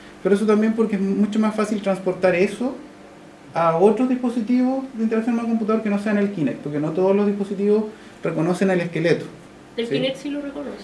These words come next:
Speaker 1: El Kinect sí lo reconoce.
Speaker 2: Ujú.
Speaker 1: Entonces, en el caso de seguir usando Kinect, por ejemplo, se podría rastrear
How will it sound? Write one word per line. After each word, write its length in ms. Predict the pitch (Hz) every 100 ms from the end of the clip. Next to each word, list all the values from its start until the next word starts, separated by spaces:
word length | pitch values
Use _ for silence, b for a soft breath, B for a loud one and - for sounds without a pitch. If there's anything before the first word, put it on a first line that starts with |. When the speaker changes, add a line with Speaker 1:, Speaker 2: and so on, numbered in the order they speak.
| -
Speaker 1:
El 100 | 127
Kinect 220 | 147 156
sí 60 | 175
lo 80 | 170
reconoce. 420 | 180 180 113 -
Speaker 2:
Ujú. 80 | -
Speaker 1:
Entonces, 300 | - 151 165
en 120 | 156
el 80 | 151
caso 200 | 175 180
de 60 | 170
seguir 200 | 165 180
usando 320 | 190 196 180
Kinect, 300 | 175 180 180
por 140 | 208 202
ejemplo, 500 | 214 220 - 247 247
se 100 | 190
podría 520 | 185 180 196 202 214 B B B
rastrear 680 | 175 170 185 190 190 202